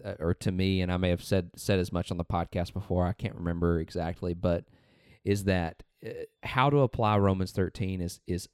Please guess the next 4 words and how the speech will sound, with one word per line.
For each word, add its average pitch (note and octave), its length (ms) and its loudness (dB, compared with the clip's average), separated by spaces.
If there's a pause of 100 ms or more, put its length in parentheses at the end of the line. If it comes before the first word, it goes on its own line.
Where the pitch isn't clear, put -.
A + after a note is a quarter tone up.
(180)
obviously F#2+ 1080 0 (560)
a F2+ 120 0
conscience G2 720 -4
issue, A2+ 420 0